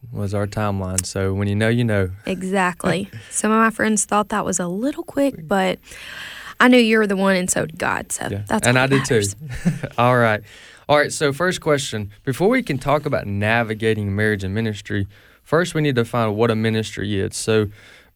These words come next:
Speaker 1: I have my definition, what I came up with. Do you have one, or do you want me to start with mine?
Speaker 2: You just go right ahead.
Speaker 1: All right, so let's define it. What I came up with, and I know there's a Webster dictionary out there,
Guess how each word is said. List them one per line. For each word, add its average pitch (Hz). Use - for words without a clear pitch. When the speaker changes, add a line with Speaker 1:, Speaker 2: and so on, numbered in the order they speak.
Speaker 1:
I 185
have 180
my 160
definition, 147
what 127
I 127
came 127
up 131
with. 135
Do 117
you 127
have 147
one, 151
or 120
do 117
you 123
want 120
me 120
to 110
start 120
with -
mine? 101
Speaker 2:
You 311
just -
go 220
right 262
ahead. 220
Speaker 1:
All 139
right, 104
so 117
let's 135
define 113
it. -
What 135
I 165
came 151
up 117
with, 117
and 156
I 190
know 151
there's 131
a 113
Webster 117
dictionary 107
out 107
there, 107